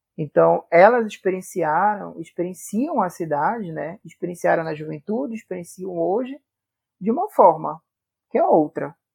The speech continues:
que é totalmente diferente da história oficial, da história com H maiúsculo, da história enquanto ciência. Mas que essas narrativas, elas têm uma grande importância pra gente compreender nossos processos de desigualdade, nossos processos de violência,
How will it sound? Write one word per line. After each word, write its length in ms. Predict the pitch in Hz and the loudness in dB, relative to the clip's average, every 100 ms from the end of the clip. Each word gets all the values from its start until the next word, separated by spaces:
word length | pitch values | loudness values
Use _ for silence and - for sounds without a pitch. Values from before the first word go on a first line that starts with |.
| _ _ | _ _
que 80 | 170 | -12
é 20 | |
totalmente 400 | 185 214 247 226 | -8 -6 -6 -8
diferente 800 | - _ - 196 180 214 - 269 _ _ _ _ _ | -10 _ -2 -2 -2 -8 -12 -20 _ _ _ _ _
da 140 | 175 185 | 2 2
história 340 | - 190 190 | 4 2 2
oficial, 640 | - 196 - 226 156 151 156 | -4 -10 -4 0 0 -2 -4
da 120 | 151 | -4
história 460 | 156 - 156 160 | -4 0 2 2
com 180 | 170 170 | 0 -2
H 260 | 160 156 160 | -2 -2 -4
maiúsculo, 640 | 160 185 151 147 _ - | -6 -8 -10 -14 _ -12
da 100 | 151 | -10
história 320 | 160 - 165 160 | -10 -6 -6 -6
enquanto 260 | 175 160 | -12 -16
ciência. 540 | - 226 170 156 170 _ _ _ _ - | -16 -14 -12 -14 -20 _ _ _ _ -2
Mas 380 | 160 165 170 - | 0 0 -2 -2
que 140 | 185 | 0
essas 260 | 185 208 196 | 0 0 -6
narrativas, 600 | 190 190 175 196 196 190 | -4 -4 -6 -6 -2 0
elas 240 | 185 190 | -2 -2
têm 100 | 196 | -6
uma 160 | 185 180 | -4 -4
grande 260 | 175 208 | -2 -2
importância 720 | 247 240 277 277 233 226 233 214 | -4 -2 -2 0 -2 -2 -4 -6
pra 160 | 185 | -6
gente 200 | 175 - | -8 -10
compreender 800 | 180 175 - 175 175 160 156 160 _ _ _ _ _ - | -12 -10 -8 -8 -6 -4 -4 -6 _ _ _ _ _ -6
nossos 280 | 170 165 - | -4 -4 -6
processos 500 | 165 160 156 - 156 | -8 -6 -10 -12 -18
de 120 | 160 | -12
desigualdade, 960 | 151 156 160 170 165 156 156 156 156 - _ _ _ 165 | -4 2 2 4 4 4 2 -4 -14 -18 _ _ _ -8
nossos 240 | 151 - | -8 -4
processos 480 | 170 160 156 170 160 | 0 0 0 -4 -8
de 80 | 151 | -4
violência, 840 | 156 160 156 160 180 - 156 | 2 2 2 -4 -8 -8 -8